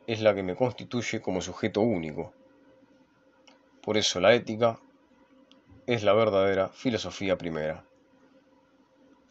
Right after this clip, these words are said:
En este sentido, escribe Levinas, al develamiento del ser en general como base del conocimiento, como sentido del ser, le antecede la relación con el ente que expresa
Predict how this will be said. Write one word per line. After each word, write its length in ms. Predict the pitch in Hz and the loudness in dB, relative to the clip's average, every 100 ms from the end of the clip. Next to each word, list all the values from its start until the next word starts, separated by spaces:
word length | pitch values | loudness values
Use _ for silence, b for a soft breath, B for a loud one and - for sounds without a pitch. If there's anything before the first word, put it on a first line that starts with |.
| _ | _
En 100 | - | -8
este 160 | 107 110 | -6 -4
sentido, 460 | 113 117 180 156 110 | -4 -4 0 2 0
escribe 280 | - 98 | -2 -2
Levinas, 640 | 98 107 123 120 - - - _ _ _ | 0 2 4 2 0 -8 -12 _ _ _
al 220 | 139 131 | 4 4
develamiento 760 | 123 117 110 127 135 123 117 | 2 2 2 2 2 0 0
del 100 | 110 | -2
ser 200 | 104 120 | 0 0
en 100 | 120 | 0
general 500 | 95 104 113 127 104 | 0 0 6 6 6
como 220 | 87 85 90 | 2 0 6
base 360 | 110 - 92 | 6 6 0
del 100 | 90 | -6
conocimiento, 760 | 85 87 - 107 120 107 - - | -4 -6 -4 -2 0 -2 -6 -10
como 220 | 95 87 | -8 -8
sentido 540 | - 87 85 117 104 85 | -6 -8 -6 -6 -4 -4
del 80 | |
ser, 320 | 82 - 113 110 B B B B B _ _ _ _ _ _ _ _ | -4 0 0 -2 B B B B B _ _ _ _ _ _ _ _
le 100 | 117 | 6
antecede 560 | 123 120 113 - 123 117 | 6 6 -2 -2 0 2
la 100 | 104 | 2
relación 420 | 95 98 - 123 | 2 -2 -2 -2
con 160 | 107 98 | -2 0
el 100 | 98 | 2
ente 300 | 110 101 98 | 0 -2 -6
que 100 | 92 | -6
expresa 680 | - - 160 156 - 80 | -8 -4 0 0 2 -2